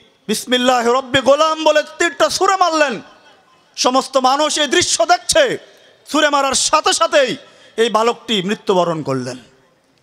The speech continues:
উপস্থিত হাজারো জনতা সমস্বরে বলে উঠলেন, "আমান্না বিরব্বি হাযাল গোলাম", আমরা ওই বালকটির রব আল্লাহর প্রতি ঈমান আনয়ন করলাম।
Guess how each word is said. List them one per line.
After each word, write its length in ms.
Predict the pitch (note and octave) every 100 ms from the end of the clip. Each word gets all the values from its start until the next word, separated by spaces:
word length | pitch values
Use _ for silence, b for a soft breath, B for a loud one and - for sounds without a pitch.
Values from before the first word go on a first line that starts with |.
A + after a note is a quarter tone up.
| _ _ _ -
উপস্থিত 480 | F#3 G#3 - A#3 A3 -
হাজারো 380 | G3+ A#3+ A#3+ A#3+
জনতা 560 | A3 C4 C4 B3+ G3 - B B
সমস্বরে 560 | - C4 C#4 - C#4+ C#4+
বলে 220 | C#4 D4
উঠলেন, 480 | D4 D4 D4 C4+ E3+ B B
"আমান্না 540 | B3 C#4 D4 D#4 D4+ D4
বিরব্বি 400 | D4+ F4 D#4 D#4+
হাযাল 480 | D4 F#4+ F#4+ F#4
গোলাম", 480 | D4+ E4 D#4+ D4 G#3 - B B
আমরা 300 | C4+ E4+ F4+
ওই 160 | F4
বালকটির 560 | D4 D#4+ G4+ - G4 F#4+
রব 280 | F4 E4 D4
আল্লাহর 320 | C#4+ D4 F#4+
প্রতি 280 | E4 F4 C#4+
ঈমান 200 | B3+ A#3+
আনয়ন 320 | A3 G3 F3
করলাম। 420 | D3 C3+ A#2 A#2